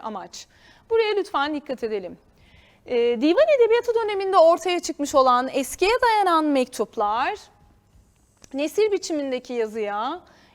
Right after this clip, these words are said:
inşa, nesir yazarına ise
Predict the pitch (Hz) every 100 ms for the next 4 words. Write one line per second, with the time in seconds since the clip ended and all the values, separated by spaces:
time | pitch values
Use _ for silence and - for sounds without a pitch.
0 | - 359 359 - 240 233 277 302 311 466
1 | 415 320 233 220 202 - 226 - 226 233
2 | 311